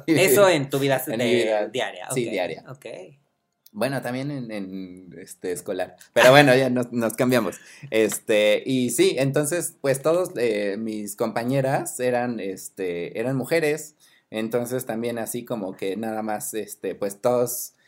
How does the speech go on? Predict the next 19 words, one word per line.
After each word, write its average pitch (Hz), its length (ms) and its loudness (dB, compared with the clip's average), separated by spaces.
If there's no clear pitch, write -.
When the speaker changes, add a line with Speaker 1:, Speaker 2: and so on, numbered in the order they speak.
Speaker 2:
los 113 240 2
profesores 127 580 2
sabían 110 280 2
quién 104 200 -4
era, 123 480 0
este, 101 680 0
todas 120 340 4
las 98 200 -4
alumnas 113 340 -2
sabían 101 260 -6
quién 107 200 -6
era. 117 520 -2
Entonces, 113 560 -8
este, 101 320 -8
como 104 160 -6
que 104 100 -12
todos, 127 360 -4
todos 160 260 -4
me, 110 120 -4